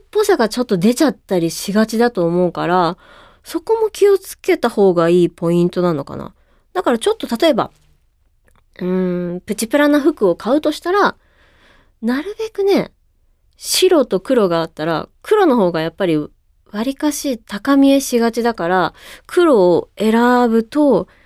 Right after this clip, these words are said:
あの、失敗はもしかしたら減るかもしれない。うん。そういうことを気をつけてるかな。で、今日もね、私、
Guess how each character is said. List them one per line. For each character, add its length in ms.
あ 160
の、 160
失 300
敗 220
は 100
も 160
し 140
か 200
し 60
た 140
ら 60
減 100
る 60
か 100
も 80
し 120
れ 80
な 100
い。 100
う 120
ん。 340
そ 140
う 20
い 40
う 40
こ 120
と 180
を 140
気 180
を 120
つ 160
け 160
て 200
る 140
か 180
な。 580
で、 100
今 200
日 60
も 100
ね、 200
私、 600